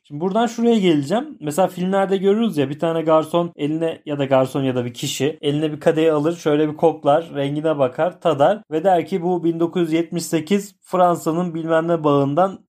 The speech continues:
hasat edilmiş bilmem ne üzümünden yapılır." Denir. İşte mesela bu ana noktalardan bir tanesi rengi. Şimdi rengine bağlı olarak siz bazı üzümlerin yılını tahmin edebiliyorsunuz. Mesela biz kaç yıldır? Beş yıldır Kayacık Karası yapıyoruz. E, şimdi yıllanmış bir Kayacık Karası'nı biz artık tanıyoruz renginden.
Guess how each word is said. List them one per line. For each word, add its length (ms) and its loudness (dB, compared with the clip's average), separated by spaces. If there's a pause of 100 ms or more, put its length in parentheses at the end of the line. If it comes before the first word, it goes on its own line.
(120)
hasat 320 0
edilmiş 480 -2
bilmem 320 0
ne 60 2
üzümünden 460 0
yapılır." 480 -4 (160)
Denir. 400 -6
İşte 120 -2
mesela 340 2
bu 180 -10
ana 200 2
noktalardan 560 2
bir 80 -4
tanesi 340 -2
rengi. 520 -2
Şimdi 260 -6
rengine 440 2
bağlı 260 2
olarak 480 -2
siz 320 -10
bazı 320 4
üzümlerin 380 -2
yılını 280 -2
tahmin 300 -2
edebiliyorsunuz. 760 0
Mesela 300 0
biz 180 -4
kaç 240 0
yıldır? 380 -2
Beş 240 2
yıldır 240 0
Kayacık 300 -2
Karası 300 0
yapıyoruz. 480 2 (220)
E, 120 -6
şimdi 240 -2
yıllanmış 560 2
bir 80 -6
Kayacık 320 0
Karası'nı 300 0
biz 100 -2
artık 340 2
tanıyoruz 440 0
renginden. 520 -4